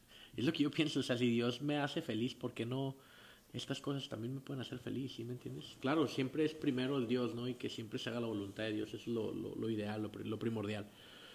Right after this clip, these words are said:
Este, pero, pero también como músico, eh, pues es chido hacer, tocar algunos escenarios,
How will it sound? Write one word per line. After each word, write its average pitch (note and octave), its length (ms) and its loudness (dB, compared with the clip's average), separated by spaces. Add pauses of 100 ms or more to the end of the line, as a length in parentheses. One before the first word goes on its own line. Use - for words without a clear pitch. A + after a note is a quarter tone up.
(260)
Este, A2+ 340 6
pero, A2 560 6 (540)
pero A2+ 460 6
también A#2 360 2
como C#3+ 240 8
músico, D3+ 720 2 (600)
eh, G#2+ 580 0
pues - 160 -6
es - 120 -4
chido C3 500 4
hacer, A2 460 -2 (640)
tocar A#2 580 0
algunos A#2+ 400 2
escenarios, A2 840 0